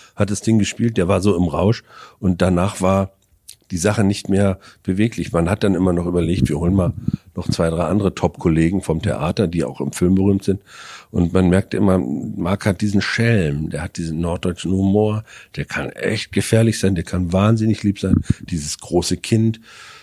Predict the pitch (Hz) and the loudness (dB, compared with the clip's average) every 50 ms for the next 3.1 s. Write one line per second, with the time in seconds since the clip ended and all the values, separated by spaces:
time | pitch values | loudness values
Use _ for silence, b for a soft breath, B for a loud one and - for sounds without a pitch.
0 | B _ - - 85 82 82 85 87 87 90 - - 98 - - - - 87 80 | B _ -4 -2 0 2 2 2 2 2 0 0 0 -2 -2 -2 0 0 2 2
1 | 90 87 82 92 98 87 78 98 104 - 101 101 - - - 98 95 98 92 95 | 2 2 2 0 0 2 2 0 0 0 -2 -4 -2 0 0 2 0 0 0 -2
2 | 95 - - 92 - - - - 71 69 - 87 - - - 107 101 95 82 76 | -2 0 -2 -2 -4 -4 -4 -4 -4 -4 -6 -10 -12 -6 -2 0 2 2 0 -2
3 | 71 | -4